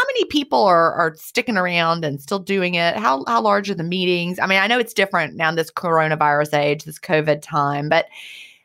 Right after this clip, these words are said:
how, how's that looking? I know it's been, um, almost a year since I talked to her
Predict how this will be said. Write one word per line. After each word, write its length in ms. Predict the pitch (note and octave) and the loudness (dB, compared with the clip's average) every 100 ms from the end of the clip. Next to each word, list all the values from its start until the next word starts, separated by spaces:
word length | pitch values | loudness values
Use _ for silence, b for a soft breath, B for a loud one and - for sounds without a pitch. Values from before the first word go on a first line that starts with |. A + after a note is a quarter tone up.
| B | B
how, 200 | D#4+ D#4+ | 0 0
how's 260 | C#4+ E4+ F4 | 2 -2 2
that 200 | E4+ G#3 | 2 2
looking? 340 | G#3+ A3 E3+ D#3 | 0 0 0 0
I 80 | |
know 100 | G3 | 2
it's 160 | G3+ G3+ | 0 0
been, 360 | C4 G4 F#4+ D4+ B B _ F#3+ | -2 0 -2 -12 B B _ 0
um, 180 | G3 | 0
almost 500 | - G3 D4+ C4+ - | 2 2 2 0 0
a 80 | E3 | -4
year 500 | D#3+ D#3+ G#3 A3+ D#3 | -4 -6 -4 -2 -2
since 260 | D#3+ F#3 - | -4 -8 -4
I 80 | D#3 | -4
talked 480 | D#3 - G3+ - - | -4 -2 -2 -2 -8
to 80 | D3+ | -4
her 400 | D#3 C3+ - | -2 -2 -4